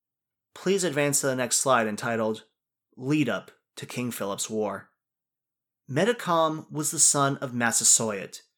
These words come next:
the tribal chief of the Wampanoags, one of the tribes who was friendly to the Pilgrims. Over time, colonists increasingly became hostile to natives.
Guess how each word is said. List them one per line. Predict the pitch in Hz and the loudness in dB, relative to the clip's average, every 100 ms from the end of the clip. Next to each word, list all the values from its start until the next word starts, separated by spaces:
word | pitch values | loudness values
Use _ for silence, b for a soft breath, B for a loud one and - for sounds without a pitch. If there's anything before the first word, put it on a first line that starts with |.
| _ _ _ - | _ _ _ -12
the | |
tribal | 131 - 175 196 196 | -4 0 2 2 0
chief | 190 151 147 143 | -2 0 0 -2
of | 135 | -4
the | 131 | -2
Wampanoags, | 113 123 117 107 92 78 71 - - _ _ _ _ | 0 0 0 -6 -6 -8 -6 -6 -6 _ _ _ _
one | 120 143 | -2 0
of | 175 | 0
the | 165 | -4
tribes | - 131 123 120 | 0 4 4 2
who | 143 | -2
was | 139 | -2
friendly | - 113 107 | -2 -4 -4
to | 98 107 | -6 -8
the | |
Pilgrims. | 95 131 120 104 95 101 - - _ _ _ _ _ _ B B B B B | -4 0 0 -2 -6 -4 -4 -4 _ _ _ _ _ _ B B B B B
Over | 202 247 | 6 6
time, | 240 147 131 127 120 b b b | -2 0 0 0 -6 b b b
colonists | - 185 202 185 - - | -2 0 0 0 -2 -6
increasingly | 175 185 - 196 208 202 196 | -6 -4 -4 0 2 2 0
became | 180 151 160 | -2 -4 -4
hostile | 139 143 127 - 123 | -4 0 2 2 -2
to | - | -4
natives. | 123 110 101 78 76 - - | -4 -4 -4 -8 -4 -4 -6